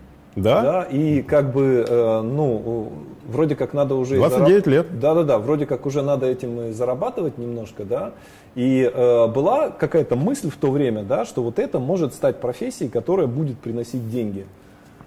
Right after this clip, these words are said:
Speaker 1: На самом деле я не думал, что я буду этим зарабатывать. Это
Speaker 2: Мгм.
Speaker 1: скорее было хобби, отдушина, потому что на тот момент основная профессия, чисто техническая и руководящая,
Speaker 2: Мгм,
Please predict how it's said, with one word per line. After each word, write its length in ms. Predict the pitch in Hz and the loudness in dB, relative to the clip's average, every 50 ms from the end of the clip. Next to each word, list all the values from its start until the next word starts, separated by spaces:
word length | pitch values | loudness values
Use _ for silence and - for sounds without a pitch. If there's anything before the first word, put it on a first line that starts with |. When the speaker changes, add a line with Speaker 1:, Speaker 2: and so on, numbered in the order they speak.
| - - - - - | -20 -18 -16 -12 -6
Speaker 1:
На 180 | - 113 135 131 | -2 0 0 2
самом 220 | - 170 175 170 151 | 2 2 2 4 4
деле 240 | 156 165 156 151 | 4 4 4 4
я 320 | 143 135 123 123 147 156 147 | 4 2 2 2 2 2 2
не 140 | 143 143 143 | 2 2 2
думал, 360 | 139 151 147 131 113 101 92 | 2 2 2 4 2 2 0
что 160 | - - 98 | -2 -4 -2
я 160 | 92 92 90 90 | 0 0 0 0
буду 180 | 90 92 92 | 0 0 0
этим 260 | 92 85 - 87 87 | -2 -2 -2 -4 -4
зарабатывать. 640 | 87 92 92 110 117 151 196 202 - 151 127 113 - | -2 0 0 0 2 2 2 2 2 0 0 0 -2
Это 200 | - 135 127 - | -4 -4 -2 -4
Speaker 2:
Мгм. 100 | 135 160 | -6 -2
Speaker 1:
скорее 340 | 165 123 120 127 127 123 117 | 0 0 2 2 2 2 2
было 400 | 107 104 104 117 110 110 107 101 | 0 0 0 0 2 2 2 0
хобби, 460 | - - - - 156 175 160 131 120 | -2 -4 -4 0 0 2 2 2 2
отдушина, 960 | 107 90 62 85 98 98 101 117 135 143 - - 123 110 104 104 95 90 - - - - - - - - - | 2 2 2 0 0 0 -2 -2 -2 -4 -4 -4 -2 -2 0 0 -2 -4 -6 -8 -16 -20 -20 -20 -20 -18 -14
потому 380 | - 90 - 101 101 110 117 107 | -12 -6 -4 -2 0 0 0 -2
что 240 | - - - 107 101 | -4 -4 -4 -2 0
на 160 | 101 98 98 | 0 -2 -2
тот 180 | - 110 90 - | -2 -4 -2 -2
момент 400 | 104 101 104 107 101 92 87 95 | -2 0 0 0 -2 -2 -2 -4
основная 600 | 92 - - 101 104 107 107 101 92 90 87 85 | -4 -4 -4 -4 -2 -2 -2 -2 -2 -2 -2 -4
профессия, 640 | 85 95 90 90 90 - 95 87 82 - - 85 82 - | -4 -4 -4 -4 -2 -2 -4 -4 -4 -4 -6 -8 -8 -6
чисто 220 | - 98 90 - - - - | -8 -10 -10 -10 -14 -10 -10
техническая 580 | 104 - - 117 110 95 - - - 101 95 92 | -8 -4 -2 -2 -2 -2 -4 -4 -2 0 0 0
и 120 | 95 - 113 | 0 -2 -2
руководящая, 920 | 104 101 85 87 95 104 104 104 101 92 85 - - - 90 85 78 - | -2 -2 -2 -2 -2 0 0 2 2 0 0 -2 -6 -6 -2 -2 -2 -2
Speaker 2:
Мгм, 100 | 156 | -4